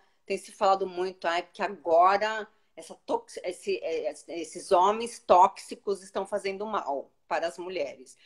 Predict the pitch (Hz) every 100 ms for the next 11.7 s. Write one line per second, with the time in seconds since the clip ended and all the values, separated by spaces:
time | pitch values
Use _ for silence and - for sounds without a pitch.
0 | _ _ 175 185 226 349 - 302 196 -
1 | - 180 180 - 202 247 254 - - 208
2 | 180 175 170 139 147 151 170 170 180 170
3 | 165 160 170 160 185 185 170 165 165 165
4 | - - _ _ _ - 160 160 156 156
5 | 156 151 147 160 165 165 165 - 160 -
6 | 185 185 190 165 165 165 190 190 208 -
7 | 233 262 311 - 254 226 196 _ _ _
8 | 196 - 240 233 165 147 156 165 170 190
9 | 185 190 214 208 208 202 208 202 202 202
10 | 220 - 240 175 151 143 - _ _ _
11 | - 190 214 220 202 147